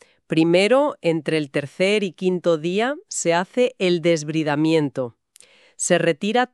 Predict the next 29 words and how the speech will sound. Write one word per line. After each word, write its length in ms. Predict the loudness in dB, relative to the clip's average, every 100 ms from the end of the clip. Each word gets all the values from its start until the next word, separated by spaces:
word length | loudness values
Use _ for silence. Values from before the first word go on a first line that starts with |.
| _
todo 280 | 2 2 0
el 140 | -2
tejido 440 | -6 -6 -4 -2
muerto 600 | 0 0 0 0 -2 -2 -2 -6
hasta 280 | -4 -4
que 100 | -6
solo 360 | -6 -2 0 0
queda 260 | -2 -2 -4
tejido 420 | -6 -8 -6 -4
sano 440 | -4 -2 -2 -2
que 160 | -4 -8
sangra. 600 | -4 -6 -6 -8 -10 -12 _ _ _ _ _ _ _
Y 100 | 0
una 180 | 2 4
vez 200 | 2 0
tienes 300 | -2 -2 -2
esa 240 | -4 -4
base 320 | -2 -2 -2 -4
limpia, 760 | -2 -2 -4 -4 -4 -4 -6 -12 _ -4
hay 200 | -2 -2
que 200 | -4 -4
cubrirla. 840 | -8 -8 -4 -2 -2 -4 -8 -12 _ _ -20 -20 -20 _
La 140 | 2 4
única 280 | 4 0
solución 500 | -2 -2 -2 -2 -2
permanente 880 | 0 0 0 -2 0 -2 -2 -4 -4 -4
es 220 | -4 -2
el 120 | -2
autoinjerto. 1000 | -2 -2 -4 -4 -6 -6 -6 -6 -10